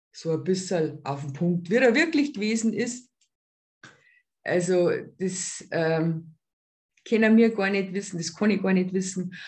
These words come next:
aber das, was man liest, also das ist, das ist und hat mich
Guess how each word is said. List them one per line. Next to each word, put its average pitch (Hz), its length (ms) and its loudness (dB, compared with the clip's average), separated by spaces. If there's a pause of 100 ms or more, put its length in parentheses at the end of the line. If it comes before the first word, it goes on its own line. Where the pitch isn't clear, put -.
(220)
aber 160 280 4
das, 175 260 2
was 170 220 0
man 170 160 2
liest, 208 420 0
also 165 220 -4
das 175 240 -4
ist, - 460 -4 (1000)
das 151 180 -8
ist - 560 -4
und 139 240 -8
hat 175 260 -2
mich 180 400 -4